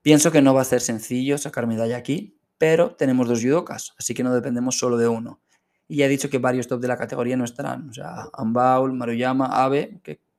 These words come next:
son, pues eso, tres medallistas en el campeonato del mundo, se lo pierden. De entrada ya nos libramos de estos tres cocos y, y bueno, pues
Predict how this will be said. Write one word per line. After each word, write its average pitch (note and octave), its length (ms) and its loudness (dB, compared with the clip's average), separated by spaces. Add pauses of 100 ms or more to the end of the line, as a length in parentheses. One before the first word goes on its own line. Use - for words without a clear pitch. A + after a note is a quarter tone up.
(260)
son, - 280 -10
pues A2+ 160 -12
eso, G#2 240 -6
tres A#2 220 -2
medallistas A#2+ 540 -2
en A#2+ 100 -6
el A#2 60 -8
campeonato A#2+ 360 -6
del A#2+ 100 0
mundo, D3+ 320 0 (580)
se - 160 -10
lo A#2 120 -8
pierden. E3 540 2
De D3+ 100 -10
entrada B2+ 300 2
ya B2+ 120 2
nos B2 140 -2
libramos A#2+ 340 -2
de A#2 60 -6
estos A2 180 -10
tres - 160 -6
cocos - 520 -4 (440)
y, A#2 760 0
y C3+ 60 -12
bueno, C#3 260 -4
pues - 280 -8